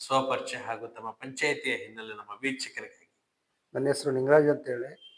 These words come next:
Speaker 2: ಹೊಸವಳಲು ಎರಡನೇ ವಾರ್ಡಿಂದ ಸದಸ್ಯರಾಗಿ, ಉಪಾಧ್ಯಕ್ಷರಾಗಿ ಈಗ ಹಾಲಿ ಸದಸ್ಯರಾಗಿದ್ದೇನೆ. ಮೈಸೂರು ಜಿಲ್ಲೆ ಚಳಿಕೋಟೆ ತಾಲೂಕು ಅಂತರಸಂತೆ ಹೋಬಳಿ ಹೊಸವಳಲು ಗ್ರಾಮ ಪಂಚಾಯತಿ ವ್ಯಾಪ್ತಿಯಲ್ಲಿ ಸುಮಾರು ಹನ್ನೆರಡು ಜನ ಸದಸ್ಯರಿದ್ದೀವಿ.
Speaker 1: ಹ್ಮ್.
Speaker 2: ಇದರಲ್ಲಿ ಮಹಿಳಾ ಸದಸ್ಯರು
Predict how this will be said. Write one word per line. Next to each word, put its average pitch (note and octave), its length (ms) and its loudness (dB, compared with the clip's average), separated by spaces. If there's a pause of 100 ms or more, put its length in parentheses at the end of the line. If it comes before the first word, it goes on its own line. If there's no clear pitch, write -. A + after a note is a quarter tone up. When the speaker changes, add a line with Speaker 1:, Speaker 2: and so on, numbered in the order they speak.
(100)
Speaker 2:
ಹೊಸವಳಲು C#3 520 4
ಎರಡನೇ B2 720 0 (140)
ವಾರ್ಡಿಂದ B2 320 0
ಸದಸ್ಯರಾಗಿ, B2 840 -2
ಉಪಾಧ್ಯಕ್ಷರಾಗಿ C3+ 840 2 (580)
ಈಗ B2+ 140 0
ಹಾಲಿ C3 300 6
ಸದಸ್ಯರಾಗಿದ್ದೇನೆ. C3 840 -2 (580)
ಮೈಸೂರು C3+ 260 2
ಜಿಲ್ಲೆ C3+ 240 4
ಚಳಿಕೋಟೆ C3+ 420 2
ತಾಲೂಕು B2+ 440 -6
ಅಂತರಸಂತೆ B2+ 480 -8
ಹೋಬಳಿ C3+ 180 -4
ಹೊಸವಳಲು D3 340 4
ಗ್ರಾಮ C3+ 180 -2
ಪಂಚಾಯತಿ B2 540 -8
ವ್ಯಾಪ್ತಿಯಲ್ಲಿ B2 600 -4 (680)
ಸುಮಾರು D3+ 360 10
ಹನ್ನೆರಡು C#3+ 280 6
ಜನ D3+ 140 6
ಸದಸ್ಯರಿದ್ದೀವಿ. C3+ 720 0 (500)
Speaker 1:
ಹ್ಮ್. G#2 120 -20 (680)
Speaker 2:
ಇದರಲ್ಲಿ C#3+ 260 6
ಮಹಿಳಾ D3+ 320 10
ಸದಸ್ಯರು D3 720 -2